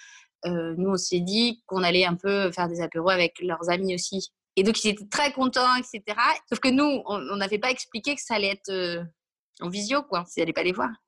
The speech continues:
Et donc, quand on les, donc ils étaient là, « Mais ils arrivent quand ? Ils arrivent quand ? » Je dis, « Bientôt, bientôt. » Mais on était là, pour le coup, on a eu un dialogue de sourds où ils comprenaient pas. Et quand ils les ont vus, mais ils étaient trop déçus. Là, vraiment, c'était la déception. Là, de dire, « Bah,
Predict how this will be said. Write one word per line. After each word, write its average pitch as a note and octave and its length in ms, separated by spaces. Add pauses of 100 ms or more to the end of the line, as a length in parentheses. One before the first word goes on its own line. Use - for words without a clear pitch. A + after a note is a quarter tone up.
(640)
Et G#3 40
donc, B3 140
quand C#4+ 280
on C4+ 60
les, G#3+ 600
donc F#3+ 160
ils G3 80
étaient F#3+ 120
là, « G3 100
Mais G#3 80
ils G#3+ 100
arrivent G#3 280
quand ? D4 120
Ils C4 180
arrivent G3 240
quand ? » C#4+ 160
Je G#3+ 40
dis, « F#3+ 120
Bientôt, G3 320
bientôt. » A3+ 280 (100)
Mais G3 160
on G#3 60
était A3 260 (100)
là, B3+ 280
pour G#3+ 100
le G3+ 60
coup, D4 140
on A#3+ 40
a G3+ 80
eu G3 80
un F#3+ 80
dialogue G3 240
de - 80
sourds - 360
où A#3 60
ils G3 80
comprenaient F#3+ 480
pas. - 160 (140)
Et - 80
quand B3+ 200
ils A#3 60
les G#3+ 140
ont A3+ 100
vus, C4 220 (400)
mais A3 100
ils G#3+ 80
étaient A3 200
trop F#4 280
déçus. G4+ 540
Là, B3 180
vraiment, B3 240
c'était G#3+ 240
la G3 60
déception. D4+ 460
Là, A#3 100
de G3+ 120
dire, « G#3 200
Bah, F3+ 100